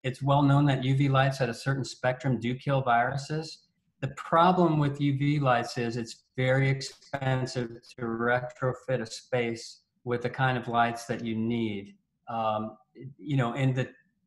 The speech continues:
potentially tens of thousands of dollars. So it's not practical enough, and it certainly would not help our secondary schools and middle schools whatsoever, it might condemn them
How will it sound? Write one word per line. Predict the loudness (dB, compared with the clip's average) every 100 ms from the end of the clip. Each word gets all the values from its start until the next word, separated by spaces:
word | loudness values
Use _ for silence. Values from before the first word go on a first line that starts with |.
| _ -20 -8
potentially | -2 2 0 0 0 0
tens | 2 2 2
of | 0
thousands | 2 2 2 -4
of | -4
dollars. | -2 0 0 -4 -8
So | -6 0 0 0 -8 -18 _ _
it's | -8 -2
not | 4 4 4 0 -12 _ _
practical | 0 2 2 0 -4 -2 0
enough, | 0 0 -2 -6 -6
and | -2 -2
it | -4
certainly | -4 -2 0 0 0
would | 0 0
not | 2 0 0
help | 0 0 -2 -6 -4
our | -2 -2
secondary | -2 -2 0 0 0 -2
schools | -6 -4 -2 -2
and | -2 0
middle | 0 -2
schools | -4 -6 -4 -6 -10 -14
whatsoever, | -6 -4 -4 -6 -8 -6 -6 -4 -4 -6 -12 _ _ _ -8
it | 0
might | 2 2 0
condemn | 0 2 2 4
them | 2 2 0